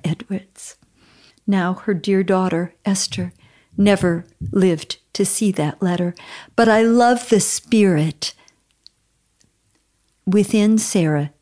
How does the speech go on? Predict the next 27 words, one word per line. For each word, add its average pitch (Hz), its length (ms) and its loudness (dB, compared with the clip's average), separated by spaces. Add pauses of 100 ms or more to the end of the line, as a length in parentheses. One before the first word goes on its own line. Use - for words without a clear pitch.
(100)
that 165 280 -4
wrote 156 260 -4
it. - 260 -14 (1500)
I 247 120 0
do 269 300 -2
want 220 240 -2
to 220 140 -10
read 202 500 -4
one 220 340 0
communication 190 1000 -2
that 185 120 -2
I 185 140 0
found 190 320 -2
very 185 260 -2
helpful 180 640 -4 (280)
between 202 420 0
Jonathan 190 580 -2
and 170 160 -2
Sarah. 175 540 -2 (1040)
After 277 420 0
Jonathan 196 1040 -2 (100)
received 196 520 -2
the 190 60 -2
vaccine, 170 500 -4
he 175 140 -6
became 175 420 -4
ill, 180 420 -6